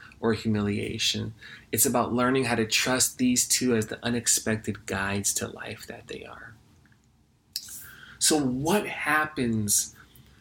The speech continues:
when we let go of our fear of failure and humiliation? We develop the courage to create and love with an unimaginable authenticity. And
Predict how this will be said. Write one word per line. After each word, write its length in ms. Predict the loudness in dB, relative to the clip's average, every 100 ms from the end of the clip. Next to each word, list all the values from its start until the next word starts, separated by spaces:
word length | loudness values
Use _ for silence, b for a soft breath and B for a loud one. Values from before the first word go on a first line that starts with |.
| B 2
when 140 | 4
we 140 | 4
let 400 | 4 4 2 -2
go 360 | 0 4 4 4
of 160 | 2 2
our 180 | 0
fear 480 | -2 -4 0 2 2
of 80 | 0
failure 600 | -4 0 2 2 0 -2
and 180 | -4 -8
humiliation? 840 | -8 -8 -8 -10 -12 -4 -4 -4 -12 -20 _ _ _ _ _ _ _ _ _ B B -2
We 100 | 0
develop 640 | 2 0 2 2 2 -2
the 80 | -6
courage 460 | -8 -2 0 0 -2
to 120 | -4
create 560 | -6 -6 0 0 0 -2
and 340 | -4 -4 -6
love 460 | -4 -2 -4 -8 -18 B B B B
with 180 | -2 2
an 240 | 2 0 -2
unimaginable 880 | 0 2 2 0 -2 -4 -4 -8 -10
authenticity. 1000 | -12 -14 -10 -8 -8 -6 -6 -6 -12 -16 -20 _ _ _ _ _ _ _ _ _ _ -8 -2
And 160 | -2